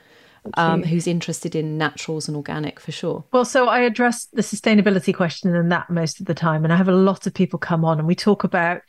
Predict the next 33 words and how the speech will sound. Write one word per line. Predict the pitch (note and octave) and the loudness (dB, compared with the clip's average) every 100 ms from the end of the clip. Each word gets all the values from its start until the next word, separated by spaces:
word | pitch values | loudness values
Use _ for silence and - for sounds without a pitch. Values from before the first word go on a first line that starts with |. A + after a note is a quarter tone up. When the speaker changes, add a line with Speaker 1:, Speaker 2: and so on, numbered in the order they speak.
| - - _ - | -20 -20 _ -2
Speaker 1:
consumption | F#3+ - F3 C4+ - C4 | 0 2 0 -2 -2 -2
of | E3 | 0
beauty | E3+ C#3+ F3 | -2 -4 -6
products | - D3 D#3 - - F3 | -6 -4 -6 -8 -10 -4
and | E3 | -2
how | F3 | 0
we | E3+ | -2
can | - F#3 | 2 0
make | F3+ - | 0 0
longer | F#3+ F3 F3+ | 2 2 2
lasting | F#3 G3+ A#3 - - D#3 D3 | 4 2 0 -4 -6 -4 -4
beauty | D3+ C#3+ | -6 -8
products. | - E3 D3+ - - | -8 -8 -6 -8 -6
We | F3+ | -2
talk | F#3 F3+ | -2 0
about | E3+ - | -2 -2
circularity | - - F3+ - F#3+ G3 B3 A3 - D3 C#3 | -4 -4 -2 0 0 2 0 -2 -4 -4 -2
and | C3+ D3 | -2 0
refilling. | E3+ F#3 - A3 B3 F3+ D3+ | 0 0 0 0 2 -2 -4
We | C#3+ | -6
talk | E3 F#3 - | -4 -4 -2
about | G3+ E3+ - | 0 -2 -2
the | |
sustainability | F#3+ G#3 - G#3 G3+ G#3+ G3+ G#3 | -8 -4 2 4 4 2 2 2
of | F#3 | 2
ingredients | F#3 G3 G#3 B3 G3 C3+ - - | 2 4 2 2 0 -2 -6 -8
and | E3+ D#3+ | -4 0
resource | G#3 C4 - F#3+ D#3+ - | 0 0 0 -2 -2 -4
use | D#3+ E3 F3+ | -6 -6 -8
and | D#3+ | -6
things | F3+ D#3+ | -4 -2
like | E3+ - | -4 -2
that. | F3+ F3 - | -2 -2 -4